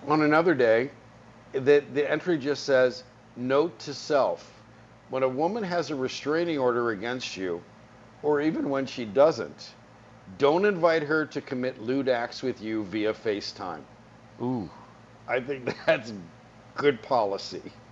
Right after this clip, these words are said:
Speaker 1: I think that's excellent policy. And ten seventeen one night, a woman at a Plaza Hotel reported that when she looked in the mirror,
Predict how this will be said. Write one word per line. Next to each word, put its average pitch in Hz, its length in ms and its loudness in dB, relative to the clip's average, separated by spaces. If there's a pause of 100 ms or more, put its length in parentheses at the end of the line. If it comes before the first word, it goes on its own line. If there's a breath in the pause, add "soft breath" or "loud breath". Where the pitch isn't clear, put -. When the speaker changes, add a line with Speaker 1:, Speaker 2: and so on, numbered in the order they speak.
(920 loud breath)
Speaker 1:
I 123 120 2
think 135 300 -2
that's 120 240 2 (120)
excellent 110 500 -4
policy. 95 460 -2 (340 loud breath)
And 110 140 -8
ten 156 220 0
seventeen 151 600 2
one 135 200 -2
night, 131 320 -2
a 98 60 -2
woman 127 260 -2
at 123 100 0
a 110 40 0
Plaza 123 460 0
Hotel 120 400 0
reported 123 540 -2 (440 loud breath)
that 120 140 0
when 147 160 0
she 170 180 0
looked 170 300 0
in 175 80 -2
the 151 80 -2
mirror, 127 500 2